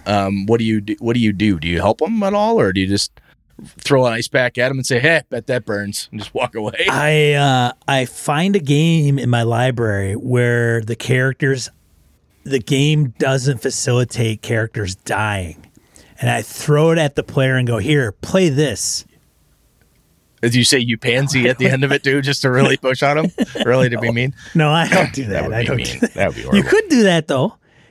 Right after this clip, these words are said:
Speaker 2: I mean, there are other games that are like, "Hey, man,
Speaker 1: There totally
Speaker 2: you don't
Speaker 1: are.
Speaker 2: have to play," like, "Hey, you're, you're, hey,
Speaker 1: But there's
Speaker 2: start
Speaker 1: lo-,
Speaker 2: out with
Speaker 1: there's
Speaker 2: t-,
Speaker 1: loss
Speaker 2: start
Speaker 1: in
Speaker 2: out with ten candles.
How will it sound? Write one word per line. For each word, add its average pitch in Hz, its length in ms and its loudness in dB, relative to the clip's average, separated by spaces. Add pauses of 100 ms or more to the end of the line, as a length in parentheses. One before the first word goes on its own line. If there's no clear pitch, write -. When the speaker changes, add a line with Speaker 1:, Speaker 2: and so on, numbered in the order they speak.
Speaker 2:
I - 80 -2
mean, 294 140 2
there 339 160 2
are 349 240 4
other 339 200 2
games 294 340 0
that 254 120 2
are 214 80 2
like, 196 180 0
"Hey, 311 140 -2
man, 214 220 2
Speaker 1:
There 233 100 6
totally 320 360 2
Speaker 2:
you 269 60 6
don't 311 80 4
Speaker 1:
are. 302 140 2
Speaker 2:
have 311 120 -4
to 240 80 0
play," 233 380 0 (100)
like, 175 280 -2
"Hey, 196 180 0
you're, 156 400 2 (180)
you're, 151 440 4 (500)
hey, 196 200 2 (420)
Speaker 1:
But 170 140 2
there's 233 220 2
Speaker 2:
start 180 180 4
Speaker 1:
lo-, - 80 6
Speaker 2:
out 320 80 2
with 269 100 2
Speaker 1:
there's 208 160 4
Speaker 2:
t-, 175 60 -2
Speaker 1:
loss 214 200 6
Speaker 2:
start 233 160 4
Speaker 1:
in 320 60 6
Speaker 2:
out 311 60 2
with 311 120 0
ten 294 260 2
candles. 220 600 0